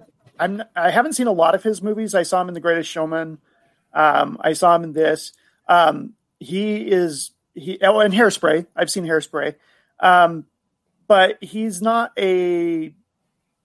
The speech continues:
I don't know. I don't think he has the ability to carry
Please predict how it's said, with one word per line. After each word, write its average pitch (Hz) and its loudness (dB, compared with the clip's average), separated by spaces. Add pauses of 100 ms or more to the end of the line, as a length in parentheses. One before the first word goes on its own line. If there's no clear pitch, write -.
(440)
I 160 -6
don't 190 -2
know. 180 2
I 185 0
don't 196 2
think 226 0
he 208 -4
has 196 2
the 170 -4
ability 170 -2
to 160 -8
carry 190 -2